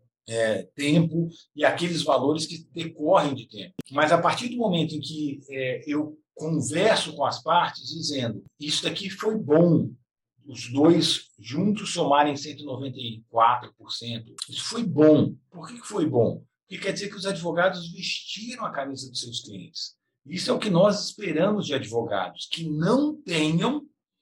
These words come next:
é, uma visão imparcial, porque eles não estão sendo pagos pra isso, estão sendo pagos pra serem imparciais,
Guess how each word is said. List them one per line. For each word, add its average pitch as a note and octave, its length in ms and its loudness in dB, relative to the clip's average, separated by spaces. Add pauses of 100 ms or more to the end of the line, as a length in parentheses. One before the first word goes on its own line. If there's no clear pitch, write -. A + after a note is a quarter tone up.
(520)
é, D3 160 4
uma F3+ 260 6
visão F#3+ 280 4
imparcial, G#3 760 4 (320)
porque F3+ 220 -10
eles - 380 -6
não C#4 140 -2
estão C#4 220 -2
sendo C#4 280 -4
pagos E3 340 2
pra C#3+ 180 -4
isso, G#2 180 -4
estão E3+ 180 4
sendo G3 180 0
pagos A#3+ 300 2
pra C4+ 120 -8
serem C4+ 360 -2
imparciais, - 720 -4